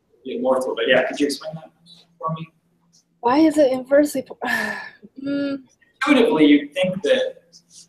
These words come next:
Speaker 1: I, I, I would think they'd go together, but I don't, I, I wasn't sure how, and how that related to it.
Speaker 2: Mm, that's a really good question. I'm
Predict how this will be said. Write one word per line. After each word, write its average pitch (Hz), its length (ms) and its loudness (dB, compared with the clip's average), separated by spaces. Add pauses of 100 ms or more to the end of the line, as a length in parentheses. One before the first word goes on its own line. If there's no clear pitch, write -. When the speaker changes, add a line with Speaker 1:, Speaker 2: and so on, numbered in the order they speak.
Speaker 1:
I, 170 60 4 (400)
I, 254 40 6
I 220 80 6
would - 100 4
think - 240 -2
they'd 160 160 -2
go 165 160 4
together, - 500 2 (440)
but 143 120 0
I 160 100 6
don't, 156 360 4 (1080)
I, 165 340 4
I 214 40 6
wasn't - 260 6
sure 190 300 4
how, 170 140 0
and 165 140 2
how 185 180 4
that 170 200 4
related 139 480 -2
to - 140 -18
it. - 60 -20 (1040)
Speaker 2:
Mm, 202 160 0
that's 214 220 -4
a 226 80 4
really 220 220 8
good - 120 -8
question. 226 440 -2
I'm 214 220 0